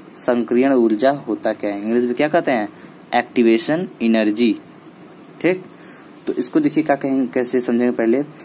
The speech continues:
वह न्यूनतम ऊर्जा जो किसी अभिक्रिया को होने के लिए आवश्यक होता है, उसे संक्रियण ऊर्जा कहते हैं। ठीक है,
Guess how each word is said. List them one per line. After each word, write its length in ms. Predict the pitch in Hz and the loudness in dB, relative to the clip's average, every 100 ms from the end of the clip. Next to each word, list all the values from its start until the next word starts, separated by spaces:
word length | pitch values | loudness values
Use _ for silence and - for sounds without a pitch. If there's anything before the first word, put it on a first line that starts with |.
| - - - | -20 -18 -10
वह 260 | 113 135 160 | -2 -2 2
न्यूनतम 520 | 156 135 120 135 139 120 | 2 4 4 2 0 0
ऊर्जा 400 | 110 104 127 147 - - - | -2 2 0 0 -12 -20 -16
जो 240 | 110 131 | 0 2
किसी 420 | 156 151 123 147 143 | 2 2 0 0 0
अभिक्रिया 640 | 123 117 110 107 110 127 127 | 0 -2 -4 -2 2 4 2
को 400 | - - 135 156 - - - - - - - - | -2 0 2 2 -6 -20 -20 -20 -20 -20 -12 0
होने 280 | 127 143 160 | 2 4 2
के 180 | 156 107 | 0 -2
लिए 240 | 98 95 - - - - | -2 -4 -8 -20 -18 -4
आवश्यक 540 | 110 110 - - 151 | 0 0 -2 -2 -2
होता 340 | 151 120 - 107 | -2 -6 0 0
है, 400 | 127 135 127 139 - - - - | 2 2 0 -6 -18 -20 -12 -6
उसे 220 | 123 151 | 0 0
संक्रियण 500 | 147 123 110 117 127 | 0 -2 0 0 0
ऊर्जा 340 | 123 104 117 | 0 0 0
कहते 540 | 120 113 104 131 156 175 - | -2 -6 -2 2 2 0 -8
हैं। 220 | 113 101 - - | -10 -12 -20 -6
ठीक 160 | 143 147 | -2 0
है, 140 | 185 | 0